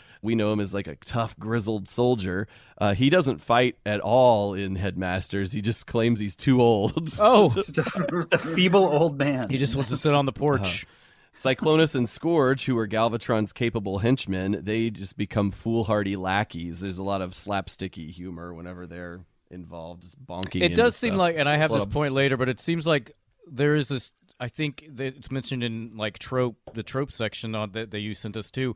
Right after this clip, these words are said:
Speaker 1: Yeah.
Speaker 2: of, like, older characters just could, s-, like, throughout the Japanese series become,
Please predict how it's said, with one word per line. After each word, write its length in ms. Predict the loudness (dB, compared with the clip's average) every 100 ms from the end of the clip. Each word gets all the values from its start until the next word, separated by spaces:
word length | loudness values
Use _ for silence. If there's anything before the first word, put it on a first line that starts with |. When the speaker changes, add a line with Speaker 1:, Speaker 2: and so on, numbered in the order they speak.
| -8 -16
Speaker 1:
Yeah. 200 | -14 -2
Speaker 2:
of, 140 | 0
like, 180 | 2 0
older 340 | 0 2 2 0
characters 800 | 0 2 2 0 -4 -2 -6 -14
just 280 | -8 -8 -8
could, 220 | -12 -12 -12
s-, 180 | -18 -4
like, 300 | -2 -2 -6
throughout 400 | 0 4 4 2 -6
the 80 | -2
Japanese 420 | 0 0 -4 -6
series 360 | -4 -4 -4
become, 420 | -8 -10 -6 -6